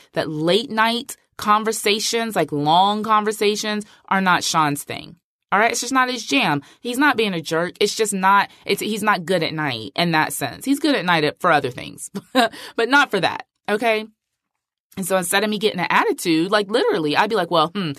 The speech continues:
I bet if I was coming in here with something else, you would be awake." That's childish, right? Like, I had to tell myself, "Dana, stop being childish." He doesn't wanna have long conversations at night. So think about timing.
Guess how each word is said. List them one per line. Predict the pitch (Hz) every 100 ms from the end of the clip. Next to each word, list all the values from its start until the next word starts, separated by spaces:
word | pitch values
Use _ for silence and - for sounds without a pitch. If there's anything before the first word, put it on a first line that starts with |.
| - -
I | 180
bet | 196 202
if | 190
I | 196
was | 185 -
coming | 214 208
in | 196
here | 214 190
with | 170
something | 208 208 165
else, | 240 214 -
you | 185
would | 175
be | 175 160
awake." | 165 160 139 -
That's | 214 269 -
childish, | - 151 139 170 277 - - _ _ _
right? | 156 156 185
Like, | - 160
I |
had | 165 170
to | 208
tell | 196
myself, | 175 170 160
"Dana, | 151 151
stop | 156 -
being | - 190
childish." | 262 175 156 175 247 - _ _ _ _ _ _
He | - 214
doesn't | 214 202
wanna | 175 175
have | 170 160
long | 156 151
conversations | 147 139 139 135 147 143
at | 185
night. | 214 151 - - -
So | - - 269 156 143 - _ _ _
think | - 220 226
about | 208 180
timing. | 185 190 160 135 147